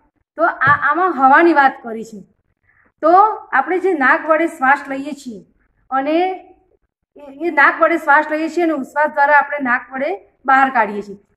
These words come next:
ઘણીવાર એ શ્વાસ આપણે મોઢા દ્વારા પણ બહાર કાઢીએ છીએ કે જ્યારે આપણે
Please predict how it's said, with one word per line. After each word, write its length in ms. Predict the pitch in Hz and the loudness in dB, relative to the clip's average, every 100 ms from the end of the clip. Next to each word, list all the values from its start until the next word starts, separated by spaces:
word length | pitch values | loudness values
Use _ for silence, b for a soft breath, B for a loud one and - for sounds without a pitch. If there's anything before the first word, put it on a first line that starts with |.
| 233 | 0
ઘણીવાર 400 | 262 330 339 339 | 0 2 0 -2
એ 160 | 330 339 | -4 -4
શ્વાસ 320 | 330 302 311 | 0 0 2
આપણે 200 | 311 311 | -2 -2
મોઢા 380 | 269 233 254 277 | -2 -2 -2 -2
દ્વારા 280 | 262 240 | 0 -2
પણ 200 | 254 262 | -2 -4
બહાર 260 | 254 214 220 | -6 -6 -6
કાઢીએ 360 | 220 214 214 226 | -6 -6 -8 -16
છીએ 160 | 262 | -16
કે 100 | 247 | -16
જ્યારે 260 | 208 214 233 | -8 -6 -2
આપણે 340 | 240 240 277 | -4 -6 -16